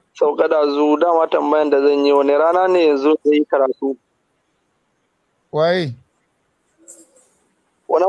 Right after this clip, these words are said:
Speaker 1: fulan da ya sauka ba ya ce shi ma zai zo ya yi karatu ba.
Speaker 2: Eh, mu yi magana ta kasa, yanda aka dace, mun sanar da,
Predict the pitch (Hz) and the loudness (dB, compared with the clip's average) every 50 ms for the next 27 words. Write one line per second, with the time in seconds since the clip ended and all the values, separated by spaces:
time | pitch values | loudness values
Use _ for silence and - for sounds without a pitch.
0 | 196 _ - 220 220 226 214 208 185 180 180 180 - 185 175 160 170 160 165 160 | -2 _ -2 0 0 2 2 2 2 2 0 0 0 0 0 2 2 2 2 2
1 | 165 180 196 190 220 208 185 - 190 185 185 180 185 185 190 180 170 165 170 170 | 2 2 2 2 2 0 0 0 0 0 2 2 2 2 2 0 2 2 2 2
2 | 170 165 - 180 156 143 139 - - 151 151 151 156 151 147 - - _ _ _ | 2 0 0 -2 0 -2 -2 -2 -2 0 0 2 2 0 0 -2 -6 _ _ _
3 | _ _ _ _ _ _ _ _ _ _ _ _ _ _ - 156 156 165 180 180 | _ _ _ _ _ _ _ _ _ _ _ _ _ _ -12 -8 -6 -4 -2 -2
4 | 180 196 226 226 202 180 165 170 185 170 151 - - 160 151 175 143 165 151 160 | -2 -2 0 0 0 0 0 0 0 -2 -2 -2 -4 -4 -4 -6 -6 -4 -4 -4
5 | 196 196 170 170 160 160 165 135 151 151 151 - 147 139 156 165 143 - 135 135 | -4 -2 0 -2 -2 -2 -4 -2 -2 -2 -2 -4 -10 -10 -10 -10 -8 -8 -8 -6
6 | 135 135 131 127 131 127 | -6 -6 -8 -8 -10 -10